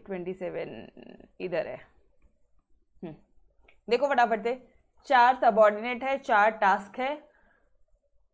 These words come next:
उसके बाद में क्या बोल रहा है, "The subordinates differ in efficiency and the tasks differ in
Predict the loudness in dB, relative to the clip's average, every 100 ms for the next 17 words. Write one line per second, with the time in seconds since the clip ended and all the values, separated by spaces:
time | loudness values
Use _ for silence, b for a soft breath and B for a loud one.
0 | _ -10 -10 -2 0 2 2 -2 0 0
1 | 2 0 -2 -4 -8 -4 -2 0 2 2
2 | 0 0 0 -4 -12 -16 -6 -4 0 6
3 | 4 4 -4 -4 -6 -6 -6 -4 -4 -6
4 | -8 -6 -6 -4 -2 -2 2 2 2 -2
5 | -4 -4 -4